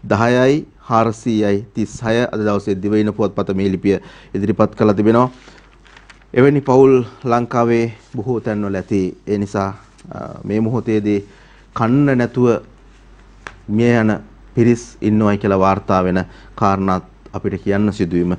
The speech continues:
ඇත්තනම කනගාටුවකට කාරණාවක් හැකි ලෙසින් අවට වටපිටාව ඉන්න ගැන, අය ගැනත් අපි සොයා බලමු මෙවන් වූ මොහොතක.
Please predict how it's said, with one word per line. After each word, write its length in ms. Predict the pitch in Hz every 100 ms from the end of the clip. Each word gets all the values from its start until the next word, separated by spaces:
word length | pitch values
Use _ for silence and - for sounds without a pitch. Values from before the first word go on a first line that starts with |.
| - -
ඇත්තනම 400 | 92 - 95 92
කනගාටුවකට 720 | 90 92 87 87 95 85 - 87
කාරණාවක් 480 | 90 87 87 87 - - -
හැකි 220 | 113 101 95
ලෙසින් 380 | 85 95 85 98 - - - -
අවට 320 | 95 95 95 95 - -
වටපිටාව 480 | 87 90 92 87 87
ඉන්න 200 | 85 85
ගැන, 180 | 85 - -
අය 160 | 92
ගැනත් 220 | 87 85 - - - -
අපි 240 | - 85
සොයා 360 | - 98 90 85
බලමු 400 | 90 87 82 85 -
මෙවන් 300 | 87 87 85
වූ 120 | 85
මොහොතක. 360 | 87 87 80